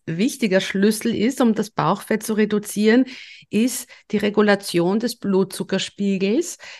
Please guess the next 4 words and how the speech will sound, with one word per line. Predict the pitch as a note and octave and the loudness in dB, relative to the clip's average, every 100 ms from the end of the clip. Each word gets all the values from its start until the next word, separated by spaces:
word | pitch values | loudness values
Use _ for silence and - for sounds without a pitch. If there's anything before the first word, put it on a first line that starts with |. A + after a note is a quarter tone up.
| _ - | _ -4
die | G3+ G3+ | -2 0
Überwindung | G3 G3 F3 G#3+ A#3 B3 B3+ | 2 2 4 4 6 4 2
von | B3 G3 F#3 G#3 A3 - _ | 0 0 2 2 0 -4 _
Insulinresistenz, | F#3+ F#3+ G3+ F#3+ G#3 G3+ F3 D3+ D#3 - - D#3 F3+ G#3+ - | 0 2 2 4 2 4 2 0 -2 -2 0 2 2 0 -6